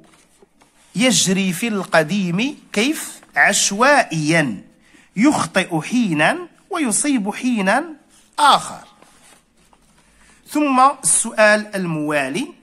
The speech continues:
السؤال الثالث لدينا: "ما الأساليب الجديدة في التنقيب عن النفط؟"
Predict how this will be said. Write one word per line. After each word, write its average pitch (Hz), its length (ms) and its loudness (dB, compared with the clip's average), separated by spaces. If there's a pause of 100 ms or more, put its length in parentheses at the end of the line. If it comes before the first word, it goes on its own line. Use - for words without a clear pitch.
السؤال 156 300 -6
الثالث 147 720 -8
لدينا: 180 500 0 (380)
"ما 262 140 2
الأساليب 226 840 0
الجديدة 185 580 -2
في 220 240 -8
التنقيب 240 680 -4
عن 175 260 0
النفط؟" 151 600 -6